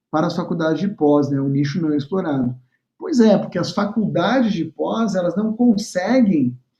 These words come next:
fazer você aproveitar o seu estudo pro concurso, porque elas não têm um curso preparatório pra concurso público, né? Se elas tivessem, elas poderiam fazer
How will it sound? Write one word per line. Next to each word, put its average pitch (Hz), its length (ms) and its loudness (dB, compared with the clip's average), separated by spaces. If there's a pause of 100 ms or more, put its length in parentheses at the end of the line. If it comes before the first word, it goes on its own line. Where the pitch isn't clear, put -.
(420)
fazer 180 280 2
você 196 260 2
aproveitar 220 720 4
o 240 100 6
seu 233 240 6
estudo 220 280 4
pro 226 100 0
concurso, 240 560 2
porque - 160 -10
elas 151 140 0
não 233 240 8
têm 247 240 6
um 202 80 8
curso 147 240 -2
preparatório 143 760 0 (380)
pra 151 160 0
concurso 147 520 -4
público, 127 340 -4
né? 123 120 -14
Se - 140 -8
elas 135 160 0
tivessem, 160 560 -2
elas 196 120 -2
poderiam 165 360 -4
fazer 165 540 0